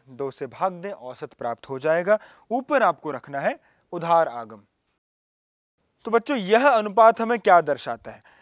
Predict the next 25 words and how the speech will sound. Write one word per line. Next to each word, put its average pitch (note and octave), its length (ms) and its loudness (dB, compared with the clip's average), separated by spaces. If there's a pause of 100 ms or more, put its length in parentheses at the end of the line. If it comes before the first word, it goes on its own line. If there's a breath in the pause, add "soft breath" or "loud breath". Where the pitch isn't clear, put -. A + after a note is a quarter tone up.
(200 soft breath)
यहां G3+ 220 4
यह C4 140 4
ध्यान G#3 440 0
देने G#3+ 280 -2
योग्य F3+ 360 -2
बात C#3 280 0
है F3+ 180 4 (560 soft breath)
कि C4 260 -4 (240)
संदिग्ध G#3+ 720 -2
ऋणों G3+ 320 0
के A3 180 -6
लिए A#3 220 -2
कोई A#3+ 300 0
प्रावधान F#3 640 0
यदि E3+ 240 -6
होगा, D#3 420 -2 (300)
इस C#3 100 -18
बात G3 240 4
को A3 120 0
पहले G#3 260 2
ध्यान G#3 300 2
दें, G3+ 120 -6 (280)
फिर G#3 220 -2
हम F#3+ 140 -4
इस - 240 -16